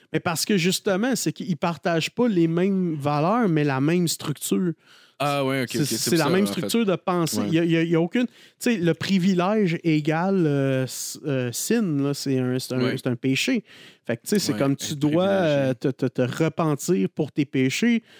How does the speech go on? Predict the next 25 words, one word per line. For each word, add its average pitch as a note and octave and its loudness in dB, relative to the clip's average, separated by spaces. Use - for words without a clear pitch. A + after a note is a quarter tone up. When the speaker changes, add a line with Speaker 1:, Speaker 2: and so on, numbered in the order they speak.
Speaker 1:
mais D3+ 0
tu - -4
dois D#3 2
te F#3+ 0
repentir D#3 0
pour - -12
tes C#3 -2
privilèges, D#3 0
pour C3+ -6
ton C#3 0
historique D3+ -2
qui - -8
est C3+ -6
associé. B2+ -2
Mais C3 2
l'autre, E3 2
c'était C3+ -4
pour C#3+ 0
le C#3+ 2
péché D3+ 2
originel, D3 0
puis C3+ -2
le C3 0
fait D#3+ -2
que D3 0